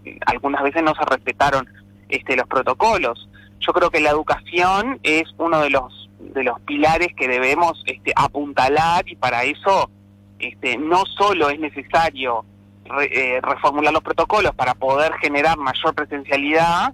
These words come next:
que me parece correcto y, y, y, y conozco el trabajo serio del,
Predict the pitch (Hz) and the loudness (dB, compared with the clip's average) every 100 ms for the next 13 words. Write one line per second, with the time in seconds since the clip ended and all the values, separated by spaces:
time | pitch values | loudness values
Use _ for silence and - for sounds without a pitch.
0 | - 110 113 110 127 - 127 - 131 127 | -8 -8 -8 -8 -16 -10 -10 -8 -2 0
1 | 170 185 - 175 135 123 - 117 117 - | 2 0 0 -2 0 -6 -10 -8 -10 -8
2 | 123 120 135 - 127 143 185 - 147 131 | -10 -10 -14 0 2 4 0 2 -2 2
3 | 123 147 147 - 165 160 143 123 - - | 2 2 0 -2 -2 0 0 0 -4 -20
4 | - - - 135 123 - | -20 -20 -8 -4 -4 -8